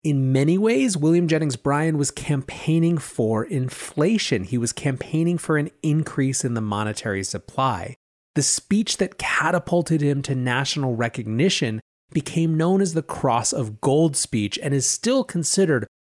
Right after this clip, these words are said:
one of the great speeches in American political history. Bryan argued that the U S needed a bimetal standard, not just a gold standard. He thought that the money supply was too low, and this was a key plank of the populist platform at the time.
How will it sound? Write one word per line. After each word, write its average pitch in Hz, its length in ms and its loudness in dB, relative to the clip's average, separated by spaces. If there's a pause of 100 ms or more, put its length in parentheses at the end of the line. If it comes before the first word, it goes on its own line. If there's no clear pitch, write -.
one 143 160 0
of 147 60 0
the 147 80 0
great 131 440 0
speeches 165 560 0
in 147 60 2
American 113 560 0
political 98 500 -6
history. 101 600 -2 (520)
Bryan 214 280 2 (120)
argued 170 320 2
that 151 140 -2
the 147 60 0
U 143 220 2
S 175 220 2
needed 135 300 2
a 113 280 0
bimetal 127 640 0
standard, 113 520 -2
not 110 280 -4
just - 280 -6
a 117 40 -4
gold 135 460 0
standard. 107 460 -4
He 160 160 -6
thought 170 260 0
that 165 140 -6
the 135 100 -2
money 160 380 2
supply 139 420 0
was 123 240 0
too 107 320 -4
low, 127 480 2 (240)
and 143 160 0
this 220 140 0
was 214 100 -2
a 220 80 0
key - 460 0
plank 165 500 -2
of 165 100 -2
the 165 80 0
populist 117 680 -4
platform 131 680 -2
at 98 260 -8
the - 80 -12
time. 156 800 -4